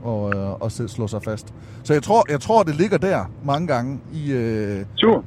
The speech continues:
Speaker 1: i
Speaker 2: Det var
Speaker 1: statusen.
Speaker 2: fordi, jeg kom bare til at tænke på det i forhold til, til Westbrook der, om han vil acceptere rollen som bænkspiller og
Speaker 1: Ja.
Speaker 2: så videre.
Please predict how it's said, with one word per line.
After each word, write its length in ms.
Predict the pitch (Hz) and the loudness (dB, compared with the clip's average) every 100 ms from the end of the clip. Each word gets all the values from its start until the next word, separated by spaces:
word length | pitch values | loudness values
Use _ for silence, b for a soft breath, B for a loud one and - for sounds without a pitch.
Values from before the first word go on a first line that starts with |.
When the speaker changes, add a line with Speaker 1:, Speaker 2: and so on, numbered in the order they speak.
| - | -2
Speaker 1:
i 40 | |
Speaker 2:
Det 0 | |
var 40 | |
Speaker 1:
statusen. 360 | 156 - 165 160 | 0 2 4 8
Speaker 2:
fordi, 180 | 165 185 | 8 8
jeg 80 | 180 | 8
kom 100 | 165 | 6
bare 120 | 190 | 4
til 120 | 185 | 2
at 60 | 147 | -2
tænke 160 | 190 202 | -2 2
på 60 | 185 | 4
det 60 | 165 | 6
i 80 | 147 | 6
forhold 220 | 175 170 | 6 4
til, 120 | - 139 - | 0 -4 -4
til 80 | 147 | 0
Westbrook 420 | 156 - - 135 120 | 2 2 2 2 4
der, 140 | 156 143 | 6 6
om 140 | 123 | 4
han 100 | 123 151 | 0 2
vil 60 | 143 120 | 2 2
acceptere 420 | - - 196 165 113 | -4 0 6 6 6
rollen 280 | 131 147 156 | 4 2 -4
som 100 | - 120 | -6 -2
bænkspiller 560 | 139 151 - 139 127 131 123 104 | -2 -2 -2 2 4 6 4 4
og 160 | 113 107 | 2 2
Speaker 1:
Ja. 60 | 180 | 0
Speaker 2:
så 60 | 156 | -4
videre. 220 | 127 143 | 0 2